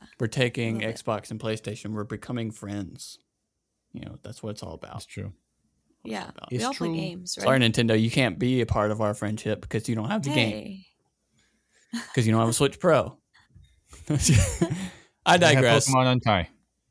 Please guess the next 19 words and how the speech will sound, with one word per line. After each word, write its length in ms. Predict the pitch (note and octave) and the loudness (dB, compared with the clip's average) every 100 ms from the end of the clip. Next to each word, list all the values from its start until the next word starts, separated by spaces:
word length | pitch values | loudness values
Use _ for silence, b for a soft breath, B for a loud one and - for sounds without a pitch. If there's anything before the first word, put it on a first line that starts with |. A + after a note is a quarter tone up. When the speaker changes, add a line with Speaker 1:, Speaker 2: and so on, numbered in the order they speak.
| _ _ _ - | _ _ _ 0
Speaker 1:
They 120 | A2+ | 2
do 100 | B2+ | 4
have 180 | C3 C3 | 4 4
Pokemon 360 | C#3+ C#3+ C3 B2+ | 2 2 2 0
Untie, 440 | B2 C3 B2 B2 - | 2 2 2 0 -2
and 240 | A2+ A2 | -2 0
let 100 | A2+ | 0
me 60 | B2+ | -2
tell 180 | B2+ G#2 | -2 -4
you, 100 | - _ _ _ _ _ _ _ _ _ _ _ _ _ _ - | -6 _ _ _ _ _ _ _ _ _ _ _ _ _ _ -2
I'll 120 | A2+ | 2
be 120 | A2+ | 2
a 40 | |
pro 180 | A2 A#2+ | 4 4
gamer 260 | A#2+ A#2 A#2 | 4 2 0
before 180 | A2+ A2+ | -2 -4
you 100 | - | -4
know 80 | |
it. 100 | - | -8